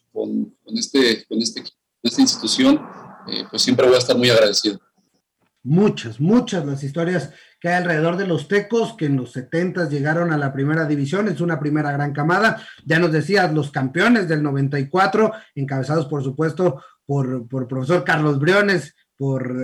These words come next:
Speaker 2: el, el mismo Osmar Donizete, eh, y después, bueno,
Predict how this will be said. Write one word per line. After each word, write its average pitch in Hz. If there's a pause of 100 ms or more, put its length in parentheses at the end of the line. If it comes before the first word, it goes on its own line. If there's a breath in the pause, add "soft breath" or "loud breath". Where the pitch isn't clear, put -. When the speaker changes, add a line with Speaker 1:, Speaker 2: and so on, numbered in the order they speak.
(140)
Speaker 2:
el, 131
el 139
mismo 151
Osmar 151
Donizete, 156 (360 soft breath)
eh, 139
y 180
después, 202
bueno, 160